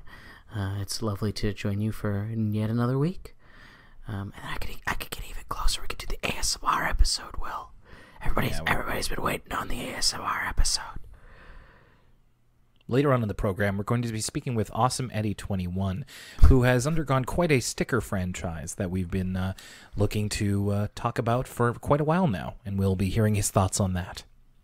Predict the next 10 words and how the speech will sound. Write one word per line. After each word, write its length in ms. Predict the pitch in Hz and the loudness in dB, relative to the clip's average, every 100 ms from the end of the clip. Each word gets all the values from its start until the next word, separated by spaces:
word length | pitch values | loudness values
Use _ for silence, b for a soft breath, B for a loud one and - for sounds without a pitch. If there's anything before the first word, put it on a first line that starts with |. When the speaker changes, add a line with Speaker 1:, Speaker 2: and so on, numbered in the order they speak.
| _ _ - _ - B B B B - | _ _ -20 _ -20 B B B B 4
Speaker 2:
Uh, 320 | 120 120 120 | 8 10 8
but 140 | 131 | 6
yeah, 440 | 120 95 101 117 117 - - - - | 6 6 8 6 6 2 0 -2 2
I, 380 | 156 - - 151 | 2 0 -4 -4
<laughs> 400 | - - - - | -4 -12 -6 2
I'm 140 | 123 | 6
obviously 360 | 131 135 - 127 | 8 8 6 6
not 220 | 123 120 | 4 2
quite 240 | - 123 | 4 4
an 80 | 107 | 4